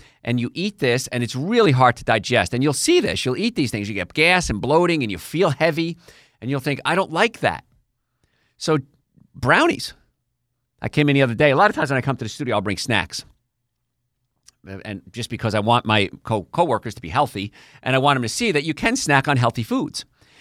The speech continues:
And I brought in some, they were raw brownies, and they were from a, a company, I won't say the name, and everyone was so excited. "Oh my gosh, brownies, brownies, these are great, these are great."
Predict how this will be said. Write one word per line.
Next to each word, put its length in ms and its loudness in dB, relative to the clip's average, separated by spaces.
And 180 4
I 80 4
brought 300 4
in 160 2
some, 480 4
they 320 -6
were 140 2
raw 560 6
brownies, 760 0
and 360 0
they 80 2
were 80 -6
from 340 0
a, 40 -6
a 20 -6
company, 340 -4
I 40 -4
won't 180 -6
say 120 -4
the 100 -2
name, 180 0
and 500 2
everyone 280 2
was 100 -2
so 100 -2
excited. 360 0
"Oh 60 2
my 100 2
gosh, 240 -2
brownies, 320 0
brownies, 260 2
these 160 -6
are 40 -8
great, 200 0
these 120 -8
are 20 -10
great." 180 0